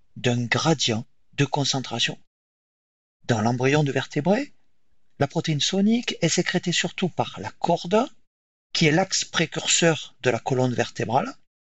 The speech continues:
et par la plaque basale du tube neural. Lors de la formation du tube neural, la protéine morphogène sonique diffuse selon un gradient de concentration pour induire à la différenciation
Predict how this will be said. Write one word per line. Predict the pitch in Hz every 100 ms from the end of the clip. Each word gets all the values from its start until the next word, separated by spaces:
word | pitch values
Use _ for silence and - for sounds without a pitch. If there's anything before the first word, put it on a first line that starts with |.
| _ _ _ _ -
et | 247
par | 170 131
la | 123
plaque | - 160 - -
basale | 120 139 185 151 131 139 208 - _ _
du | 131 143
tube | - 123
neural. | 123 123 127 160 _ _ _ _ _ _ _ _ _
Lors | 143 143
de | 127
la | 113
formation | - 160 147 - 240 285
du | 175
tube | - 151
neural, | 139 139 180 277 - _ _ _ _ -
la | 156
protéine | - 220 226 196
morphogène | 185 - 165 165 160 117
sonique | - - 160 247 - - - - _
diffuse | 147 220 233 - 233 147 127 - -
selon | - 156 147 151
un | 127
gradient | 117 123 190 180 220
de | 185
concentration | - 170 160 156 - 127 - 196 - _ _ _ _ _ _
pour | - 196
induire | 220 190 208
à | 147
la | 127
différenciation | 139 - 175 160 - 131 180 226